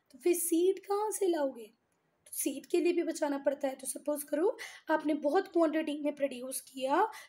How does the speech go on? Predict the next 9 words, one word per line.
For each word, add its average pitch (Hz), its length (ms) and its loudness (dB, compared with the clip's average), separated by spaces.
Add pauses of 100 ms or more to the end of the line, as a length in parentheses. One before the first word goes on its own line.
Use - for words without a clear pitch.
तो 359 140 6
भी 392 220 8
आपको 302 440 6
उसकी 277 500 2
स-, - 280 -4
कुछ 415 180 6
क्वांटिटी 294 560 0
को 302 400 0 (360)
सीड 320 500 2